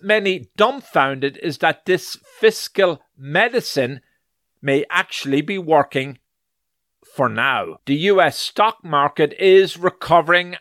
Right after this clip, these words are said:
and I won't be surprised to see the Dow hit new highs later this year, barring some unforeseen event that throws a monkey wrench in the works. It is hard to find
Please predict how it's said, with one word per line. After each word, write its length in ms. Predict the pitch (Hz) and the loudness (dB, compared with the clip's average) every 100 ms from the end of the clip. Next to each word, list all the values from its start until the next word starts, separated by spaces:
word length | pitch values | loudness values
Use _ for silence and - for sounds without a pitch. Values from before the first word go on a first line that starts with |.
| - | -6
and 160 | 190 | 0
I 80 | 202 | 2
won't 320 | 214 285 302 | 4 2 0
be 100 | 240 | -4
surprised 720 | 202 160 - 139 131 143 - | -6 -6 -2 2 4 2 -2
to 80 | - | -8
see 200 | - 156 | -6 -2
the 120 | 135 | -2
Dow 480 | 113 165 156 180 196 - _ _ | -2 0 2 2 0 -6 _ _
hit 320 | - 175 - - | -4 -4 -4 -8
new 280 | 175 175 | 0 2
highs 720 | 139 - 226 202 143 147 - - _ - | 2 2 2 4 2 0 -8 -14 _ -8
later 540 | 139 143 214 214 165 | -2 4 4 4 2
this 420 | 104 123 - - | 0 -4 -4 -6
year, 440 | 131 143 156 151 - _ _ _ _ _ _ - | -2 2 2 2 -4 _ _ _ _ _ _ 0
barring 500 | 151 190 196 170 147 | 4 4 2 -2 -8
some 460 | - 160 143 143 - | -4 0 0 -2 -4
unforeseen 960 | 190 240 - 160 - - 147 139 135 120 - | -2 -2 -2 -4 -4 0 0 -2 -6 -10 -6
event 640 | 120 101 135 165 - - _ - | -4 0 0 0 -8 -18 _ -4
that 240 | 117 - | -4 -4
throws 440 | - 151 147 139 | -2 4 4 4
a 120 | - 151 | 0 -4
monkey 440 | 135 190 170 151 | -2 -2 -2 -4
wrench 460 | 127 120 123 - - | 0 0 -2 -8 -10
in 240 | 143 123 143 | -8 -6 -4
the 80 | 143 | -2
works. 540 | 123 82 - - - _ _ _ - | -2 -2 -8 -12 -12 _ _ _ -4
It 160 | 196 | 2
is 180 | 185 180 | 2 0
hard 400 | - 254 262 254 | -2 -2 0 -2
to 100 | 190 | -6
find 500 | 160 190 165 156 139 | -6 0 0 0 -6